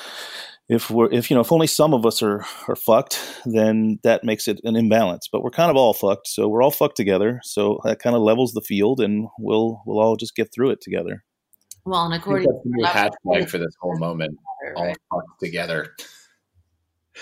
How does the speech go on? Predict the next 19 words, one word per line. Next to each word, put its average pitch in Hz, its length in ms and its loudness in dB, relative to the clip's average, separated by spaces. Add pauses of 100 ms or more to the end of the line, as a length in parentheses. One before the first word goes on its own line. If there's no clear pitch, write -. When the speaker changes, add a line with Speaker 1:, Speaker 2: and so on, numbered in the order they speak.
(520)
Speaker 3:
Well, 147 120 4
and 156 100 4
also, 180 420 2
I 151 60 0
mean, 147 180 0
the, 131 340 2
like 139 240 2
you 139 60 0
said 135 200 0
about 123 180 2
it 113 100 -6
being 123 220 -2
a 113 40 -8
community, 120 600 0
that's 110 200 -2
been 107 240 -4
one 110 160 0
of 101 280 -8
the, 92 440 0